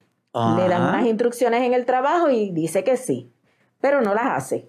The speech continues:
Speaker 1: Entonces, "Mira, yo te mandé a hacer esto". "No, no, tú no me mandaste a hacer eso". "Sí, yo te lo dije". <laughs> Y definitivamente, pues, que está teniendo una dificultad, este, que interfiere en su, en su ejecutoria.
Speaker 2: Eso, eso,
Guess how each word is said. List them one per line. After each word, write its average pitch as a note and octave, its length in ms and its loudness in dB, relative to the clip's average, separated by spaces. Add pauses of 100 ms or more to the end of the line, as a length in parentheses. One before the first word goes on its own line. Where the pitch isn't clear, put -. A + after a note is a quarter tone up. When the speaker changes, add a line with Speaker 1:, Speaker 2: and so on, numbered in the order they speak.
(120)
Speaker 1:
Entonces, F3 380 0
"Mira, E3+ 360 0
yo G#3 120 0
te F3 100 0
mandé A#3 280 0
a D4+ 40 2
hacer F#3+ 240 0
esto". F#3+ 400 0
"No, D3 400 -2
no, D#3+ 240 -2
tú B3 80 2
no A#3 80 0
me F#3+ 140 -2
mandaste E3 320 -4
a D#3 100 -6
hacer C#3 220 -6
eso". D#3+ 400 -4 (320)
"Sí, G#3+ 260 -2
yo F#3+ 140 0
te D3+ 100 0
lo F#3 160 2
dije". A#3+ 840 0
<laughs> - 80 -20
Y G3 160 -10 (180)
definitivamente, E3+ 1080 0
pues, F#3+ 140 -4
que D#3 140 -6
está D3 240 -6
teniendo B3+ 320 -2
una A#3 100 -2
dificultad, C4 600 -4 (460)
este, F#3 420 0
que F3+ 100 0
interfiere F3+ 640 0
en B3 120 0
su, F3 720 0
en E3+ 160 -2
su E3+ 240 -2
ejecutoria. F#3 560 -2 (760)
Speaker 2:
Eso, C3+ 640 -2 (120)
eso, A#2 280 0